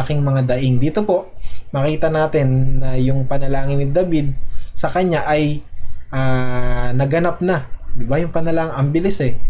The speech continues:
Sa may ano pa lang, di ba? Verse three, four, five pa lang,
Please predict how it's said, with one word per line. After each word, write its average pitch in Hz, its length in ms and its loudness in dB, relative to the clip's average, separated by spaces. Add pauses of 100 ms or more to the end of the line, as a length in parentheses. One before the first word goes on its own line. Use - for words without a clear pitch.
(280)
Sa 135 160 2
may 143 80 2
ano 147 240 4
pa 160 80 4
lang, 190 240 2
di 135 80 0
ba? 175 160 0
Verse 131 560 0
three, 160 320 2
four, 190 320 2
five 147 480 4
pa 156 160 2
lang, - 320 4